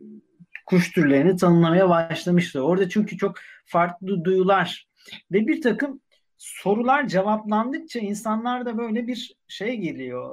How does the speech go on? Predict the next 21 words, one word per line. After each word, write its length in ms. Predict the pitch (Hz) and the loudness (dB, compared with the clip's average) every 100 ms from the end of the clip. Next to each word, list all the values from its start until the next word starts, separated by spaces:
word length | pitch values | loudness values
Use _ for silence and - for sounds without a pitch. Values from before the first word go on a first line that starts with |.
| 135 123 120 120 123 127 | -10 -10 -10 -10 -14 -12
e, 40 | |
nasıl 240 | 180 175 | -12 -6
diyeyim, 200 | 170 214 214 - - | -4 -4 -6 -14 -2
aydınlanma 640 | 151 165 185 196 208 240 | 0 2 2 2 2 2
geliyor. 540 | 233 170 131 123 120 - _ - _ | 2 2 0 -4 -6 -12 _ -20 _
İnsanlar 600 | 170 175 208 208 214 220 | -4 0 2 4 4 4
birbirlerini 640 | 185 202 190 208 208 220 214 | 2 2 2 4 4 2 2
daha 200 | 190 190 | 2 2
iyi 220 | 208 165 | 0 -2
tanımlıyorlar. 580 | - 147 135 131 127 131 | -8 -8 -8 -8 -8 -6
Kendi 360 | 156 160 175 175 | -4 0 -2 -2
türünün 340 | 185 185 202 | -4 -4 -2
arasında 480 | 185 165 - 175 185 | -4 -4 -4 -6 -2
nasıl 280 | 214 214 208 | -4 -4 -6
iletişim 460 | 165 165 - 202 | -4 -4 -6 -10
kurabileceğini 800 | 180 175 160 160 156 165 190 240 - - _ | -6 -6 -4 -6 -2 0 0 -2 -8 -20 _
çözümlemiş 640 | - 165 175 170 185 180 | -2 2 4 4 2 -2
oluyorlar. 640 | 139 123 117 113 120 - _ _ _ _ _ _ _ _ _ _ | -6 -6 -8 -10 -14 -18 _ _ _ _ _ _ _ _ _ _
Bu 140 | 175 | -6
tarz 300 | 180 269 254 | 2 2 4
temasların 840 | - 214 202 202 - 214 254 226 | 2 2 2 0 0 0 0 -4